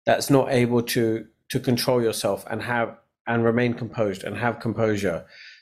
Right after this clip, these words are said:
to hold on to those trades and continue? Now, again, you know, this is a, a deep thing. You know, i-, if you're a swing trader, it's much harder because you could be in a position for a couple of months or a month, and for a whole week,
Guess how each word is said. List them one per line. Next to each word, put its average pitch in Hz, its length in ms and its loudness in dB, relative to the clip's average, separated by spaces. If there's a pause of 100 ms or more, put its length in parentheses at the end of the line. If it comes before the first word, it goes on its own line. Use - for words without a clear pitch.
(100)
to 117 140 4
hold 123 220 2
on 113 160 2
to - 100 -4
those 107 240 -2
trades 95 520 -6
and 107 160 -4
continue? 101 580 -2 (420)
Now, 131 280 2
again, 147 400 6
you 143 80 6
know, 143 100 8
this 170 260 2
is 123 120 2
a, 117 240 4
a 131 120 0
deep 127 380 -2
thing. 123 480 0
You 120 140 0
know, 117 280 2 (200)
i-, - 20 -4
if 131 340 -2
you're 135 120 4
a 113 40 2
swing 143 280 0
trader, 120 280 -2
it's 113 140 -4
much 117 240 -4
harder 107 540 2 (340)
because 117 340 0
you 135 120 4
could 123 200 -2
be 123 140 2
in 117 80 2
a 113 60 2
position 117 500 -4
for 110 160 -2
a 107 60 -6
couple 117 280 -4
of 107 60 -4
months 127 560 -2 (240)
or 113 140 2
a - 20 2
month, 113 460 0 (420)
and 117 200 -4 (160)
for 135 120 4
a 123 40 8
whole 151 240 4
week, 180 400 0